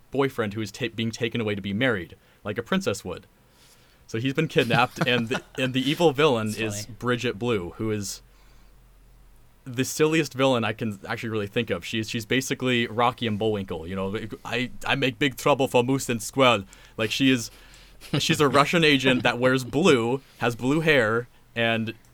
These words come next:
Speaker 1: has a Gundam follower who basically does all her dirty work for her. And it's, it's extremely goofy, and she is extremely goofy. And she carries a compact around that can, that can, is her mirror, mirror on the wall thing. Like, she can see whatever she wants to see.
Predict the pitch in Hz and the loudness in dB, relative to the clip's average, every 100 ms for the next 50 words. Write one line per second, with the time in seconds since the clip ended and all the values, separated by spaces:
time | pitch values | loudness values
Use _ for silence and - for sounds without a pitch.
0 | - 127 123 123 120 113 131 143 135 123 | -6 -2 2 2 0 2 2 4 2 2
1 | 120 120 - - - _ _ - _ - | 0 -4 -8 -20 -20 _ _ -20 _ -20
2 | - 131 131 - - - - - 147 135 | -20 -16 -16 -16 -20 -20 -6 4 4 6
3 | 117 110 117 117 113 120 113 113 107 101 | 4 0 0 -2 0 0 0 0 -2 -2
4 | 113 110 101 98 95 87 80 - - - | -2 -2 -4 -4 -6 -6 -10 -18 -20 -20
5 | - - - - 113 113 107 - - - | -20 -20 -20 -8 -2 0 0 -4 -6 -10
6 | - - - - - - - 127 139 - | -14 -18 -18 -18 -20 -12 -8 -6 -6 -6
7 | - 151 143 131 131 131 117 117 131 117 | -2 0 0 0 0 0 -2 0 -2 -2
8 | 120 - 123 117 107 104 95 95 90 - | -4 -6 -4 -4 -4 -6 -6 -8 -8 -14
9 | - - 110 135 151 147 135 - 147 143 | -20 -18 -8 -2 2 4 2 0 2 4
10 | 123 - 120 113 110 117 - 120 113 104 | 2 4 0 0 -2 -6 -8 -8 -6 -6
11 | 101 107 113 113 107 110 110 107 107 101 | -8 -8 -4 -2 0 0 0 0 0 -2
12 | 98 101 98 95 85 85 90 - 98 - | -2 -2 -4 -6 -8 -10 -10 -8 -6 -4
13 | 104 101 95 101 98 95 - 98 | -4 -4 -4 -6 -8 -8 -8 -8